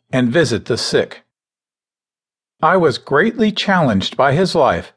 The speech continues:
as I pray you will be too while listening to this sermon of his. Be blessed. William Crockett, President of God Sounds, Inc.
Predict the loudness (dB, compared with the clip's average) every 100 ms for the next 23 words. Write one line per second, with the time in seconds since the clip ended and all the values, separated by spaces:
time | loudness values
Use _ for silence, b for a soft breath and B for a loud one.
0 | -4 -2 0 -2 -2 0 0 2 0 2
1 | 2 0 0 -2 -2 -2 0 0 0 -6
2 | _ 0 0 2 0 0 -2 0 0 -2
3 | -2 -2 0 2 0 -2 -4 0 -2 -2
4 | -10 -16 _ _ _ _ _ -6 -2 -2
5 | 0 0 0 -2 -8 -12 -20 _ _ _
6 | _ _ _ _ _ _ _ _ _ _
7 | _ _ _ _ _ -2 2 2 2 -2
8 | 0 0 0 -4 -8 _ _ _ _ _
9 | -2 0 0 0 -2 0 -4 -2 2 2
10 | 0 -2 -2 -2 -4 -8 -6 -4 -4 -6